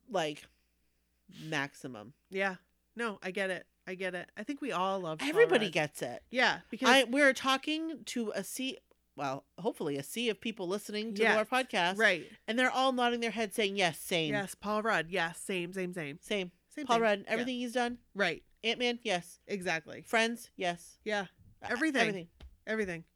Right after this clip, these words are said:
Speaker 1: My Idiot Brother, yes.
Speaker 2: Yeah, everything.
Speaker 1: He is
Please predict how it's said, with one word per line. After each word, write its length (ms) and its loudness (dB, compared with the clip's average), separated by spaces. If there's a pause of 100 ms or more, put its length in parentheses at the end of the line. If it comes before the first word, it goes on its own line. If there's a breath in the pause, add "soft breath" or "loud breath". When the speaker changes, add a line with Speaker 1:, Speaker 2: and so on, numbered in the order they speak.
(180)
Speaker 1:
My 100 -4
Idiot 300 2
Brother, 440 0
yes. 240 -4
Speaker 2:
Yeah, 180 -4 (180)
everything. 400 -2 (480 soft breath)
Speaker 1:
He 340 2
is 720 2